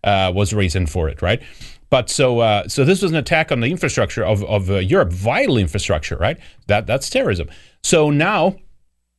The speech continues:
because of this crunch, we don't know what's, how, what's gonna happen going forward here in Europe, and especially Germany, about twenty twenty-three winter here upcoming,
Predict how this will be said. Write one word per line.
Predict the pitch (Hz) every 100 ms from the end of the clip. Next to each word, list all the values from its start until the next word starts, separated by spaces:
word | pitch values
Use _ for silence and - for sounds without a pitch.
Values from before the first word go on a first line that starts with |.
| -
because | 135 139 127
of |
this | 120 117
crunch, | - 185 147 143
we | 117
don't | 127 143
know | 127
what's, | 123 -
how, | 123 127
what's | 127 -
gonna | 131
happen | 123 117 107 -
going | 110 107
forward | 95 143 170 151 113
here | 110 101
in | 95
Europe, | 90 98 131
and | 95
especially | 98 - 107 104
Germany, | 98 98 98 92
about | 98 95
twenty | - 104 101
twenty-three | 90 104 92 78 - 98 107
winter | 107 92 107 127 113
here | 104
upcoming, | 104 107 101 104 139